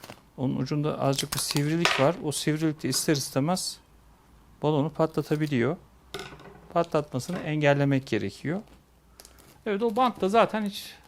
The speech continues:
belli olmuyor. Çok hani öyle ağam şağım büyük bir şey gibi durmuyor. Bakın gördüğünüz gibi bu, e,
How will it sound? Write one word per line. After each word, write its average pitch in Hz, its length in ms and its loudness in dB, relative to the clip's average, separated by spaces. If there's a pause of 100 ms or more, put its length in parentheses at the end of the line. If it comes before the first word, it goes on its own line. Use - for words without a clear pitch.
(280)
belli 170 280 0
olmuyor. 139 440 0
Çok - 380 -4 (200)
hani 139 200 -2
öyle 139 280 -2 (360)
ağam 139 280 0
şağım 123 340 -2
büyük 131 260 -6
bir 127 120 -6 (140)
şey 123 260 -2
gibi 156 200 -6
durmuyor. 117 320 -2 (460)
Bakın 202 240 6
gördüğünüz 214 480 8
gibi 170 260 0
bu, 190 320 6
e, 160 120 0